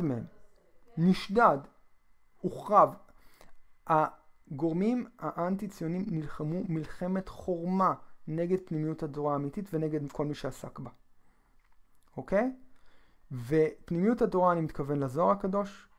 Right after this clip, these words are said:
אני מתכוון לתורת האריזה, ולכל מה שנגזר ממנה בעבודת השם.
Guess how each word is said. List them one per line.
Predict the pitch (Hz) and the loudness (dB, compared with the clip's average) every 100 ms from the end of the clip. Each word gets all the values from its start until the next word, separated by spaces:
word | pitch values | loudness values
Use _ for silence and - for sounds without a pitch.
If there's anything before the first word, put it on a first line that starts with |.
| - - - _ - - | -20 -20 -20 _ -20 -10
אני | 147 143 | -6 -4
מתכוון | 143 - 135 156 143 127 - - _ - - | -2 -2 0 2 0 -2 -8 -20 _ -20 -6
לתורת | 147 147 135 120 - - - _ - - - - - - - - - 143 139 135 | 0 2 2 0 -10 -20 -20 _ -20 -20 -20 -20 -20 -20 -20 -16 -4 -2 -2 -2
האריזה, | 123 143 175 269 302 - - - - 170 | -6 -4 -2 -2 -4 -12 -20 -20 -10 -2
ולכל | 190 190 254 | 0 2 2
מה | 240 | 2
שנגזר | 233 196 185 208 | 2 0 4 4
ממנה | 208 185 170 | 4 2 0
בעבודת | 147 143 143 147 143 | -2 -2 -2 -4 -6
השם. | - | -8